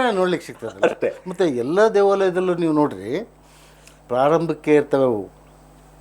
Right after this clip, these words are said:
Speaker 1: ಎಂಟ್ರನ್ಸ್, ಏನು ಇದು, ಏನು ನಾವು ಚಾಚುಪೀಠಗ ಅಂತಂದು ಏನಂತೀವಲ್ಲ, ಚಾಚುಪೀಠದ ಬೆನ್ನ, ಬೆನ್ನಿನ ಭಾಗಕ್ಕೆ ಅವು ಇರ್ತವೆ. ಆ, ಅಂದ್ರೆ ಆ ಉದ್ದೇಶ ಇಷ್ಟೇ, ಆ, ಇದು ಬದುಕು,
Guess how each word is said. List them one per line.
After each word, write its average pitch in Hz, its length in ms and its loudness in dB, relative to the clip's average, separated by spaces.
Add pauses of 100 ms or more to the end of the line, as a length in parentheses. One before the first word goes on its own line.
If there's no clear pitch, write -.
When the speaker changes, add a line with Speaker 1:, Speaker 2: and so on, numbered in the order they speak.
(720)
Speaker 1:
ಎಂಟ್ರನ್ಸ್, 151 640 0 (500)
ಏನು 113 380 -2
ಇದು, 110 260 -4
ಏನು 107 360 0
ನಾವು 101 500 -6 (360)
ಚಾಚುಪೀಠಗ 160 560 4
ಅಂತಂದು 117 420 0
ಏನಂತೀವಲ್ಲ, 101 540 -8
ಚಾಚುಪೀಠದ 135 640 0
ಬೆನ್ನ, 120 600 2
ಬೆನ್ನಿನ 135 760 4
ಭಾಗಕ್ಕೆ 113 680 -2 (400)
ಅವು 123 160 6
ಇರ್ತವೆ. 104 420 0 (600)
ಆ, 107 40 -2 (960)
ಅಂದ್ರೆ 143 300 6
ಆ 175 180 6
ಉದ್ದೇಶ 101 420 0
ಇಷ್ಟೇ, 170 600 4 (800)
ಆ, 120 60 -6 (1080)
ಇದು 180 260 6
ಬದುಕು, 165 680 4